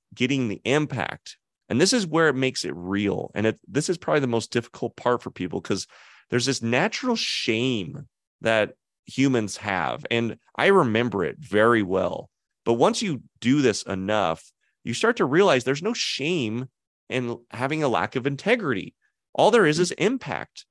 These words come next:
What happened is what happened. There's nothing shameful about it. I was late. The impact was we're starting late.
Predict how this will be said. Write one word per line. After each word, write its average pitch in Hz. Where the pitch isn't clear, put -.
What 117
happened 139
is 170
what 170
happened. 147
There's 107
nothing 165
shameful 151
about 151
it. 95
I 98
was 131
late. 165
The 104
impact 127
was 151
we're 147
starting 196
late. 98